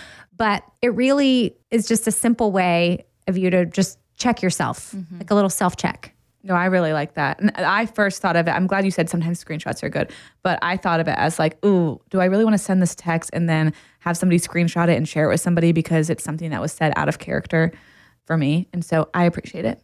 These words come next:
Speaker 2: Thank you, Houston.
Speaker 1: Yeah, and, uh, text is so hard for, 'cause there's no tone with
Speaker 2: Yeah.
Speaker 1: it. So sometimes things can be, even be taken the wrong way.
Speaker 2: Yeah.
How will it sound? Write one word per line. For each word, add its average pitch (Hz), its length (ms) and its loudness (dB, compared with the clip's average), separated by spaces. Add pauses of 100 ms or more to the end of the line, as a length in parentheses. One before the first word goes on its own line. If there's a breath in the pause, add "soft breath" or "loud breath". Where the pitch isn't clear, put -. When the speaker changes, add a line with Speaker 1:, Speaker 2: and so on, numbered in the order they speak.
Speaker 2:
Thank 196 200 2
you, 180 60 -6
Houston. 220 360 -4 (240 loud breath)
Speaker 1:
Yeah, 277 100 0
and, 254 280 2
uh, 196 320 2
text - 600 -4 (140)
is 214 160 0
so 208 280 2
hard 175 440 2
for, 165 440 2
'cause 202 120 -4
there's 202 160 2
no 208 120 2
tone 226 760 2
with 269 160 0
Speaker 2:
Yeah. 160 120 0
Speaker 1:
it. 269 180 2
So 240 80 -2
sometimes 214 360 2
things 190 220 0
can 175 140 2
be, 165 100 -2
even 165 160 -2
be 160 140 -2
taken 175 340 0
the 269 80 4
wrong 262 240 4
way. 262 380 4
Speaker 2:
Yeah. 175 180 0